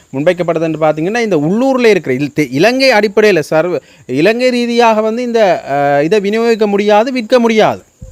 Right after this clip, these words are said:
வெளிநாடுகளுக்கு ஏற்றுமதி செய்யலாம் என்ற அடிப்படையில தான் இது முன்னெடுக்கப்படுகின்றது. ஆகவே, வெளிநாடுகளுக்கு கஞ்சாவை ஏற்றுமதி செய்கின்ற ஒரு நாடுகளின் பட்டியலில் எங்கட நாளும் வந்துவிடும் என்கின்ற ஒரு அபாயம் ஒன்று இருக்கின்றது என்கின்ற பொருட்பட அர்ச்சுனா ராமநாதன் அவர்கள் தன்னுடைய விமர்சனத்தை முன்வைத்திருக்கிறார்.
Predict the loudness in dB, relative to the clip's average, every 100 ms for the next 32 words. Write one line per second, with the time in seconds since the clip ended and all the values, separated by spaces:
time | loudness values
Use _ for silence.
0 | -20 _ _ _ _ 0 2 2 2 2
1 | 0 -2 -2 -2 -2 -2 -2 2 4 2
2 | 0 -10 -8 -6 -4 -6 -8 -8 -8 -10
3 | -12 -16 -12 -8 -6 -6 -6 -8 -8 -12
4 | -12 -10 -10 -10 _ _ _ -20 _ _
5 | -12 -2 2 2 0 _ _ _ -10 -4
6 | 0 0 0 -4 -4 -2 0 2 2 0
7 | -4 -4 -4 -6 -6 -4 -2 -2 -4 -4
8 | -4 -2 -2 -4 -4 -6 -4 -4 -2 -2
9 | -2 -2 -2 -2 -4 -4 -4 -4 -4 -6
10 | -6 -4 -4 0 0 0 0 -4 -4 -6
11 | -4 -4 -4 -4 -6 -6 -8 -6 -6 -6
12 | -6 -6 -4 -4 -6 -8 -10 -12 -12 -18
13 | _ _ -2 0 0 0 -2 -4 -6 -6
14 | -8 -8 -6 -6 -8 -12 -20 -20